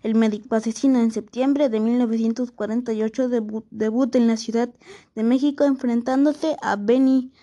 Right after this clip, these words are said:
Arcilla. Empezó su carrera como luchador de estilo rudo. Se consolidó haciendo pareja con Black Shadow en mil novecientos cincuenta y dos. El Santo derrotó a Black Shadow. Ah, de hecho sí,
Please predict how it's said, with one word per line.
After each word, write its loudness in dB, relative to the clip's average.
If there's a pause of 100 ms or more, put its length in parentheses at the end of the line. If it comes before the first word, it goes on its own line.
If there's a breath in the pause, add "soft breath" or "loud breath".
(120 soft breath)
Arcilla. -4 (840 soft breath)
Empezó 2
su -2
carrera 0
como -2
luchador -2
de 0
estilo -2
rudo. 0 (360 loud breath)
Se -2
consolidó 2
haciendo 2
pareja -2
con -4
Black -2
Shadow -2
en 0
mil 2
novecientos -2
cincuenta -2
y -8
dos. -2 (260 loud breath)
El -2
Santo 4
derrotó 0
a -2
Black -2
Shadow. -2 (380 loud breath)
Ah, 2
de -4
hecho -4
sí, -12